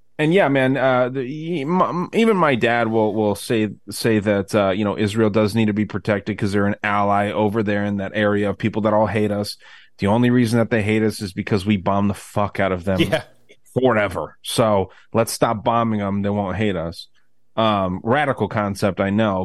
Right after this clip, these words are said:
Speaker 1: but yeah, uh, f-, sad area to, <laughs> to even exist in. But nonetheless, Israel could be a cunt of the week because we talked about them. Um, who else did we talk about?
Speaker 2: The
Speaker 1: We
Speaker 2: Fed,
Speaker 1: talked
Speaker 2: Fed
Speaker 1: about
Speaker 2: now, the federal government.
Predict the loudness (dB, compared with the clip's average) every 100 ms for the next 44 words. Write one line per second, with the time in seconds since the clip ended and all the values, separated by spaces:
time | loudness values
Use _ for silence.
0 | -2 0 0 -2 -6 -2 -2 -2 -2 0
1 | 0 0 -2 -4 -6 -10 -16 -4 2 4
2 | 4 2 2 0 -4 -2 2 2 2 0
3 | 0 -2 0 2 2 0 0 -2 -2 -4
4 | -6 -4 -2 -2 -2 -8 -16 0 2 4
5 | 4 4 4 0 0 0 2 4 2 2
6 | 0 0 0 -2 -2 -4 0 0 -2 -8
7 | -16 -6 -2 0 0 0 0 0 0 0
8 | 2 2 2 -2 -8 -20 _ _ -4 -2
9 | 0 -2 -2 -2 -2 -4 -6 _ _ _
10 | -20 -20 -20 _ -12 -12 -8 0 4 4
11 | 2 0 0 0 -2 -2 -4 -4 -4 0
12 | 2 2 0 0 0 0 0 0 -2 -2
13 | -2 -2 -4 -4 -4 -2 -4